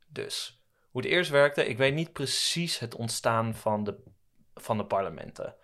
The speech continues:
Maar dat was wel nog onder het bewind van de koning. Dat basically de koning, eh, Willem één op dat moment, die zoiets had van, "Ah, we geven het volk gewoon wat, wat stuiterballen, basically. Dan hebben ze ook het idee dat ze wat kunnen doen."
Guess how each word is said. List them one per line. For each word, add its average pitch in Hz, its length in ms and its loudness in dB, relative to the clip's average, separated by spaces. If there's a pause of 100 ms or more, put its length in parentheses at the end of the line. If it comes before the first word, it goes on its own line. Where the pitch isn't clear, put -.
(240)
Maar 110 240 4
dat 110 120 0
was 113 240 4
wel 117 440 6
nog 117 300 -4
onder 120 400 -2
het 101 120 -4
bewind 101 380 -2
van 98 200 -6
de 92 100 -12
koning. - 520 -10 (260)
Dat 107 140 -8
basically 113 680 0 (240)
de 113 120 -10
koning, 117 560 2 (100)
eh, 95 340 -4
Willem 104 460 -2
één 110 280 0
op 104 100 -4
dat 104 140 2
moment, 98 580 -6
die 104 160 -2
zoiets 101 300 -2
had - 180 -4
van, - 160 -12
"Ah, - 180 -4 (380)
we - 100 -12
geven 104 280 -2
het 104 120 -4
volk 117 340 0
gewoon 101 340 0
wat, 95 260 -2
wat 95 240 -6
stuiterballen, 113 800 4
basically. 110 540 0
Dan 104 140 0
hebben 101 180 0
ze 107 80 0
ook 113 160 2
het - 100 -18
idee 110 220 2
dat 107 140 0
ze - 80 -4
wat 110 140 2
kunnen 104 260 0
doen." 110 380 -2